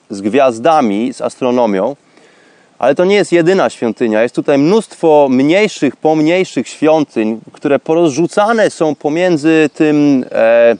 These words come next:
światem głazów i kamieni. Jeżeli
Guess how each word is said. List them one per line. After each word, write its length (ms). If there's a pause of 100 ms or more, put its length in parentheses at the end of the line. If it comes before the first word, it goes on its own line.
światem 680
głazów 560
i 120
kamieni. 680 (120)
Jeżeli 640